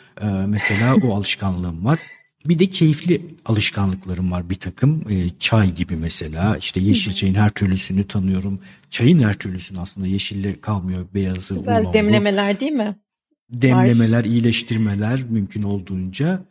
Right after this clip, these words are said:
Speaker 1: E, açık havada pişirme alışkanlığım var.
Speaker 2: Hı hı.
Speaker 1: İnsanları çağırıp davet ederek kalabalık ortamlarda bahçeye böyle yaptığım, e, bir şey var. Plate denilen elektrikli bir ızgara var. Böyle geniş bir saç gibi düşünebilirsiniz. Elliye
Speaker 2: Hı hı.
Speaker 1: elli.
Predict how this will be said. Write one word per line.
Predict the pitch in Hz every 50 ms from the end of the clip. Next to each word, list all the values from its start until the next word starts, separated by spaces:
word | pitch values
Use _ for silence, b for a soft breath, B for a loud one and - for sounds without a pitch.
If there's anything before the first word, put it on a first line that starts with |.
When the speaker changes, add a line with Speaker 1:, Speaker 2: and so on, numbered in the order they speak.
| b b b b b b _
Speaker 1:
E, | 123 120 117 120 - -
açık | - - - 226 -
havada | 202 175 165 143 131 139 135
pişirme | 139 - - - 123 113 117 120
alışkanlığım | 110 104 98 98 - - - 104 98 92 90 98 95 92 90 95
var. | 107 127 139 139 - _ _ _ _ _ _ _ _ _
Speaker 2:
Hı | 120
hı. | 120
Speaker 1:
İnsanları | 120 101 220 127 113 113 110 113 110 120 107 - -
çağırıp | - - 113 107 107 110 110 - _
davet | 110 104 104 104 98 - 104
ederek | 98 92 98 95 113 -
kalabalık | - - 107 107 98 110 110 110 -
ortamlarda | 107 101 98 - 107 101 101 101 98 95 95 92 95 113 120 120 B B B B B B B
bahçeye | 107 110 107 104 - - 120 113 107 104
böyle | 101 101 101 107
yaptığım, | 107 104 104 101 - _ - 104 104 101 104
e, | - - - 101 98 92 95
bir | 101
şey | - - - 107 104 101 87
var. | 90 95 92 - - _ _
Plate | - 107 110 107 101 - -
denilen | 101 101 101 98 95 98 107 110 - -
elektrikli | 110 110 104 101 - 107 95 - - 104 98
bir | 98
ızgara | 98 95 - - 104 98 95 95
var. | 92 90 87
Böyle | 85 92 87
geniş | 92 85 101 101 107 - - -
bir | 98
saç | - - 107 101 - -
gibi | 101 95 95
düşünebilirsiniz. | 95 95 - 104 101 95 98 92 95 92 - - 87 98 135 139 - - 107
Elliye | 104 95 98 95 95 98 92
Speaker 2:
Hı | -
hı. | 196
Speaker 1:
elli. | 87 98 101 139 165